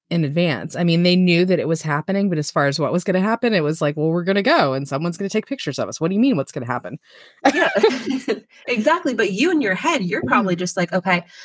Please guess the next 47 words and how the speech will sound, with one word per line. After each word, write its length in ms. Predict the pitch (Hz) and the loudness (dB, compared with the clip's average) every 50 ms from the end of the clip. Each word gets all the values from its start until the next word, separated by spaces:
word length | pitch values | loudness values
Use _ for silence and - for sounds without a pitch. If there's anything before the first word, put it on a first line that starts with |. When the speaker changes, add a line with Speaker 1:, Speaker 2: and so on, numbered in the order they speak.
| - - - _ _ | -20 -20 -20 _ _
Speaker 2:
I 140 | - 214 220 | 2 2 4
want 280 | 208 214 208 196 - - | 4 2 2 0 0 -2
to 80 | - 202 | -2 0
get, 260 | 196 190 180 - - | 2 2 2 0 0
like, 220 | 170 165 165 - | 0 0 0 0
make 180 | 180 185 180 - | 0 0 0 0
sure 140 | - 196 175 | -2 -2 -2
that 120 | 180 160 | 0 2
we 100 | 175 170 | 0 0
get 220 | 170 - - _ - | 0 -4 -8 _ -6
this 180 | 220 220 214 - | -6 -6 -6 -8
picture 600 | - 233 233 - - - 240 226 220 214 220 - _ - - - _ - | -10 -12 -10 -10 -8 -6 -4 -2 -2 -2 -4 -6 _ -20 -20 -20 _ -2
and, 120 | 190 185 | 0 2
like, 140 | 175 175 180 | 2 2 2
me 80 | 208 214 | 2 2
and 80 | 214 | 2
my 80 | 202 196 | 2 2
husband 360 | 202 208 202 202 214 214 208 | 0 -2 -2 -2 -2 -2 -2
together 540 | - 214 196 202 202 196 196 202 196 196 196 | -4 -4 -2 0 0 0 2 2 2 2 2
and 180 | - 180 175 | 2 2 2
me 100 | 180 190 | 2 2
and 100 | 196 190 - | 2 2 2
all 160 | 202 196 196 | 0 0 0
the 100 | 202 196 | -2 -4
kids." 480 | - - 202 185 180 180 175 - 175 - | -4 -2 0 0 0 0 -2 -6 -8 -6
So 80 | 214 | -6
you 220 | 214 190 208 285 359 | -4 0 0 0 0
kind 200 | - 554 523 415 | 2 0 2 2
of 60 | 302 | 4
already 240 | 240 214 196 180 175 | 4 2 2 0 -2
have 260 | 170 - 196 190 185 | 0 0 -2 -2 -2
this 200 | 175 - - - _ _ _ | -4 -8 -12 -16 _ _ _
plan 400 | _ _ - 233 269 330 320 254 | _ _ -4 0 0 2 2 2
of, 80 | 190 175 | 0 0
like, 140 | 175 175 | 0 0
what's 360 | 170 175 160 175 170 175 - - | 0 0 0 0 0 -2 -4 -6
gonna 200 | - 175 165 165 | -4 -4 -4 -4
happen, 560 | - - 175 165 170 - - - - 175 - _ - - - _ | -4 -4 -4 -4 -4 -6 -8 -8 -8 -8 -10 _ -20 -20 -14 _
but 120 | - 208 196 | -2 -2 0
the 80 | 202 | 0
kids 280 | - - - 277 320 339 | -2 -2 0 0 0 2
are 60 | 208 175 | 2 2
going 240 | 185 175 165 160 | 4 4 4 2
in 140 | 151 151 160 | 2 0 -4
totally 500 | - - - - 190 175 170 170 160 156 | -6 -8 -6 -2 0 0 0 0 0 -2
blind. 480 | 151 147 147 143 120 80 85 - - 175 | -4 -2 -2 0 0 0 -2 -4 -6 -8
So 420 | - - 185 170 165 160 156 165 | -2 0 2 2 2 2 0 -2